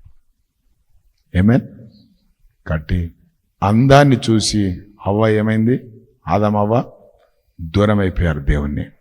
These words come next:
దేవునికి స్తోత్రం, ఆయన సన్నిధికి దూరం అయిపోయారు. లోతు వెనకకు చూ-, లోతు భార్య వెనక్కి చూసి ఏమైంది? ఆగిపోయింది, ముందుకు సాగిపోలేక.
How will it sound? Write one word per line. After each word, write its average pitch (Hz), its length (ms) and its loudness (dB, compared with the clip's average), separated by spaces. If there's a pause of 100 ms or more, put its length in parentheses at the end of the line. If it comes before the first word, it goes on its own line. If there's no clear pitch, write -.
(960)
దేవునికి 98 260 4
స్తోత్రం, 107 400 0
ఆయన 92 140 2
సన్నిధికి 104 460 2
దూరం 95 280 2
అయిపోయారు. 80 400 -2 (400)
లోతు 123 400 8
వెనకకు 120 380 4
చూ-, 117 280 2
లోతు 123 280 4
భార్య 120 280 4
వెనక్కి 110 220 2
చూసి 117 360 0
ఏమైంది? 120 360 0 (1080)
ఆగిపోయింది, 131 580 6
ముందుకు 104 360 2
సాగిపోలేక. 85 880 -2